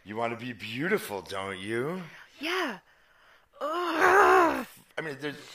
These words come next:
Speaker 1: there's
Speaker 2: So
Speaker 1: assumption, like,
Speaker 2: mm.
Speaker 1: stacked on top of assumption, which is, A, that beauty is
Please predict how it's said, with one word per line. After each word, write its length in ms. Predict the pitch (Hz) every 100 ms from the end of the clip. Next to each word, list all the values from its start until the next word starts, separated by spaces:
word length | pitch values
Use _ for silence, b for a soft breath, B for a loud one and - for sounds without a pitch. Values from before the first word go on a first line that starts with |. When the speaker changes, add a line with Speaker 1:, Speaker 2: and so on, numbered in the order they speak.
| -
Speaker 1:
there's 160 | 143
Speaker 2:
So 60 | -
Speaker 1:
assumption, 580 | 233 180 180 165 127 117
like, 160 | 117
Speaker 2:
mm. 40 | 98
Speaker 1:
stacked 640 | 90 - - 131 127 131
on 100 | 107
top 220 | 135 147
of 60 | 139
assumption, 340 | 107 113 98
which 160 | 101 104
is, 160 | 98 101 b b _ 107
A, 360 | 123 104 120 - _ _ _ -
that 280 | 101 101 -
beauty 380 | 104 117 117 113
is 440 | 101 104 101 -